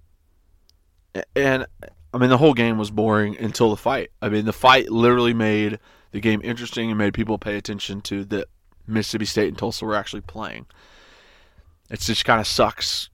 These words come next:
with the playoff system now. I mean, it's just ruined all the other bowls.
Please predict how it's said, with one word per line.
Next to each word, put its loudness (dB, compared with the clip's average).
with -2
the -4
playoff 2
system -4
now. -2
I -6
mean, -2
it's -4
just -8
ruined 2
all 6
the 4
other 4
bowls. -2